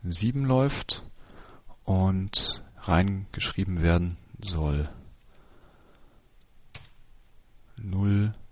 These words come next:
und die Namen von Bestattungszahl. Somit, dass der erste Punkt hier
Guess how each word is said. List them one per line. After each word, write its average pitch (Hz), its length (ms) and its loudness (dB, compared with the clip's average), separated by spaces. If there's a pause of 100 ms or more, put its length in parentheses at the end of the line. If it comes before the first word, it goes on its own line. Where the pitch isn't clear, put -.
(440)
und 87 280 -2 (160)
die 78 80 -4
Namen 80 560 0 (840)
von 78 480 -6 (1600)
Bestattungszahl. - 1160 -4 (4000)
Somit, 92 260 -2
dass 87 120 4
der - 180 4
erste 110 340 6
Punkt - 360 -2
hier 101 420 4